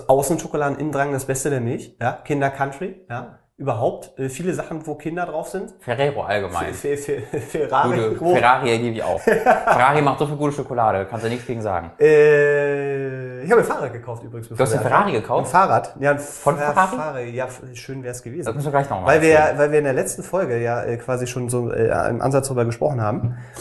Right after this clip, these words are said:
Speaker 1: äh, dass ich das vorhatte. Und habe ich tatsächlich
Speaker 2: Mhm.
Speaker 1: am selben Tag, nach der Aufnahme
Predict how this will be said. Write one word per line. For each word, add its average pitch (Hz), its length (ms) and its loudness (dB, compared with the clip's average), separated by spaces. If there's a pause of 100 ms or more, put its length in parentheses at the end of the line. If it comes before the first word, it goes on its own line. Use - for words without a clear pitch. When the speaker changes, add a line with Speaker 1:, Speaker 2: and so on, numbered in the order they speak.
(280)
Speaker 1:
äh, 120 140 4
dass 120 160 4
ich 123 60 0
das - 160 2
vorhatte. 127 400 0
Und 123 60 0
habe 127 80 -2
ich 127 60 -6
tatsächlich 120 280 0
Speaker 2:
Mhm. 127 60 2
Speaker 1:
am - 20 2
selben 170 300 4
Tag, 120 400 -2 (160)
nach - 200 2
der - 140 4
Aufnahme 110 600 0